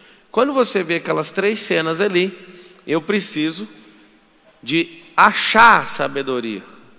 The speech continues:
que é a semente. "Pablo, mas eu quero que tipo de sabedoria?" A que você quiser. Tem sabedoria do reino, tem sabedoria humana, tem sabedoria matemática, tem sabedoria de toda a ordem. Lá em Provérbios quatro sete fala assim, ó,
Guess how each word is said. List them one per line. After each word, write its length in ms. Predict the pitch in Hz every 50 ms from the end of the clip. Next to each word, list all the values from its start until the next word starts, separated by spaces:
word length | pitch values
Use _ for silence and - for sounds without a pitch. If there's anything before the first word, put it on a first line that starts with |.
| - - -
que 80 | - 104
é 20 |
a 60 | 110 -
semente. 560 | - 135 139 160 180 180 165 - - - - - - - - _ _ _ _ _ _ _ _ _ _
"Pablo, 260 | - 220 233 196 165
mas 180 | 170 180 190 190
eu 80 | 214 202
quero 260 | - 214 214 208 - - - - - - - - - - _
que 120 | - 226 226
tipo 320 | - - 262 262 - 220
de 100 | 190 214
sabedoria?" 640 | 185 - 185 170 180 180 160 170 165 165 156 135 113 -
A 100 | - 120 117
que 140 | - - -
você 120 | 113 110
quiser. 540 | - - 147 156 185 226 208 165 - - - - - - - _ _ _ _ _ _ _ _ _ _ -
Tem 140 | 101 101
sabedoria 560 | 98 - 107 98 110 110 104 110 104 101 104 95
do 140 | 120 143
reino, 340 | 156 156 156 151 143 127 120
tem 140 | - 107 98
sabedoria 520 | - 107 92 95 92 87 101 95 101 113
humana, 320 | 131 151 160 160 151 139 131
tem 140 | 110 113 107
sabedoria 540 | - 110 104 107 101 110 110 101 104 98
matemática, 580 | 95 98 92 - 127 147 165 160 147 - - -
tem 100 | - 117
sabedoria 460 | 113 143 139 147 160 160 180 175 190
de 140 | 196 185 190
toda 260 | - 160 160 175 240
a 40 | 240
ordem. 360 | 202 151 151 165 165 165 - - - - - - - - - _ _ _ _ _ _ _ _ _ _ _ _ _ _ _ _ _ _ _ -
Lá 120 | 120 139
em 40 | 160
Provérbios 440 | 156 190 180 160 180 175 165 156 -
quatro 260 | - 170 160 - -
sete 180 | 170 160 160 -
fala 200 | 165 160 160 160
assim, 200 | 160 - 160 147
ó, 200 | 139 135 131